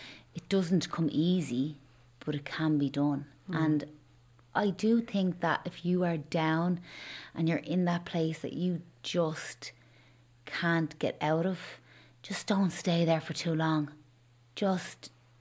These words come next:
Speaker 1: don't stay there for too long. Reach out. Every single person around you idolises you, loves you,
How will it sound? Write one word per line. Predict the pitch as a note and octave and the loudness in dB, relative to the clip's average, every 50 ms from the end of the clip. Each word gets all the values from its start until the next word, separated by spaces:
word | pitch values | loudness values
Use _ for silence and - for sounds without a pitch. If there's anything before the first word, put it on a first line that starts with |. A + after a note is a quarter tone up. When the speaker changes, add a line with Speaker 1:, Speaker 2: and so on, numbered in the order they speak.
| _ - | _ 2
Speaker 1:
don't | F3+ F3+ F#3+ F3+ D#3+ F#3+ | 4 4 6 6 4 0
stay | - - - - F3 E3 E3 E3 | -2 -2 -2 0 2 4 4 4
there | D#3 D#3+ D#3 D3+ D3 D3 D3 C#3+ C#3+ C#3+ - - - - - - - - - - - _ _ | 4 4 4 4 4 4 2 0 -2 -4 -8 -16 -20 -20 -20 -20 -20 -20 -20 -20 -20 _ _
for | - - D#3+ D3+ | -12 -6 -6 -6
too | C#3+ - - - E3 D#3 D#3 | -4 -6 -4 -2 0 2 2
long. | D#3 D3 C#3+ C#3+ D3 C#3+ C#3+ C#3+ - - - - _ - _ _ _ _ | 4 4 4 2 2 0 -2 -4 -8 -16 -20 -20 _ -20 _ _ _ _
Reach | - E3 E3 F3+ F#3 F#3+ F3+ - - | -4 0 2 4 4 4 2 2 2
out. | F3 D#3+ D#3 D#3 D3 - - _ _ _ _ _ - - - - - - _ - | 2 2 2 0 -4 -8 -14 _ _ _ _ _ -20 -20 -20 -20 -20 -20 _ -6
Every | - F3+ F3+ E3 F3 | -2 -2 0 0 0
single | - - F#3 F3 E3+ | 0 0 0 0 0
person | F3+ - F3 E3+ D#3+ D#3 C#3+ D#3 D#3+ | 0 2 2 2 2 0 -2 -2 -2
around | D#3 D#3 D#3 D#3 D#3 D#3 D#3 C#3+ | 0 2 2 4 4 4 2 2
you | D#3+ D3+ - - - - - _ _ _ _ _ _ _ _ - | 0 -2 -4 -6 -12 -20 -20 _ _ _ _ _ _ _ _ 2
idolises | E3 E3+ E3 E3 D#3 D#3+ D#3 D3+ D3+ D3 D3 C#3+ C#3+ C#3 C#3 | 4 4 4 4 4 4 6 6 6 4 4 2 0 -2 -2
you, | D3 D3 - | -4 -4 -4
loves | - E3 E3 E3+ E3 D#3+ D#3 D3+ D3 | -4 0 2 2 2 2 0 0 0
you, | D#3+ D3+ D3 | 0 0 -2